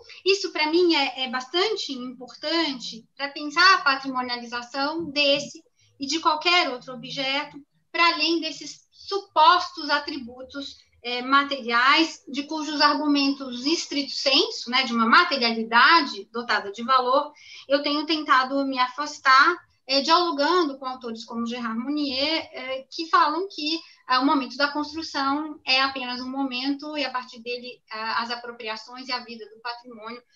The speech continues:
pode se dar. É, me parece que esses sentidos de apropriação, interpretação, é, e tensionamento, eles são, pra mim, imprescindíveis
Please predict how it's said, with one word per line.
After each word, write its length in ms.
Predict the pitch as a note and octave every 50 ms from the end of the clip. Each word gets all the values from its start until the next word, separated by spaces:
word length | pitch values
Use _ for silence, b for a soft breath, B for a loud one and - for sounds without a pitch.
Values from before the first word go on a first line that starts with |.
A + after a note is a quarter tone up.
| b b b _ _
pode 280 | - B3+ A#3+ A#3 A#3 -
se 220 | - - C4 A3+
dar. 240 | G#3 F#3 F3 F3 E3+ - _ _ b b b b b b b _
É, 260 | - A#3 A#3 A#3 A#3+
me 160 | C4 C#4 C#4
parece 320 | C#4+ D4+ D4+ E4 F4 - -
que 80 | -
esses 300 | E4+ E4 - C#4+ C#4 -
sentidos 560 | - C#4 C4+ - - - F4+ F4+ C#4 C4+ C4+
de 80 | A#3 B3
apropriação, 960 | B3 A#3+ - A#3+ B3 - - A#3 A3+ A3+ - - - D4+ D#4 D#4 D4+ C#4 A#3
interpretação, 1200 | A3+ A#3 A#3 B3 A#3 A#3 - A#3+ B3 A#3+ A#3+ A3 A3 - - - C#4 C#4+ D#4 D#4+ D4 C#4 C#4 - b b b b b b b
é, 220 | - G#3+ G#3+ G#3+
e 120 | A3 C#4 C#4
tensionamento, 1080 | - C#4 A#3 A#3 A3+ - B3+ B3 A#3 A#3 B3 C4 C#4+ D#4 D#4 D#4 D4 C#4+ C#4 C#4 B3 - -
eles 260 | B3+ B3+ B3 C#4 C#4
são, 180 | - C#4+ C#4 C#4
pra 140 | C#4 C#4 C#4
mim, 280 | C4+ C4+ D4 D#4+ F4+
imprescindíveis 1120 | F#4 F#4 D4+ C4+ C4+ - - C#4 C4+ A#3 A#3+ C#4 D4+ D#4+ D#4+ D4 B3+ A3+ A3 A3 - _